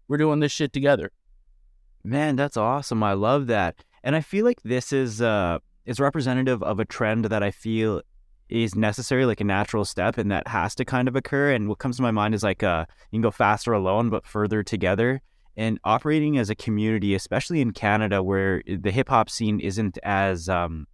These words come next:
Speaker 2: vibrant or on fire as it
Speaker 1: Yeah.
Speaker 2: is i-, in the States, or even in Canada, we just have our hotspots. Um,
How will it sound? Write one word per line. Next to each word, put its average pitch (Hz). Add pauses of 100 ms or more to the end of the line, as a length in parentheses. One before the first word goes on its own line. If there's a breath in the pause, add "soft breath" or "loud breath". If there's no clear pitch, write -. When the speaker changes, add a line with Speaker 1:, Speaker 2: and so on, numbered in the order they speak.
(120)
Speaker 2:
vibrant 107
or 104
on 98
fire 113 (320)
as 120
it 120
Speaker 1:
Yeah. 123
Speaker 2:
is 123 (180)
i-, 113
in 120
the 117
States, 123
or 107
even 117
in 107
Canada, 101
we 90
just 87
have 95
our 87
hotspots. 104 (460)
Um, 87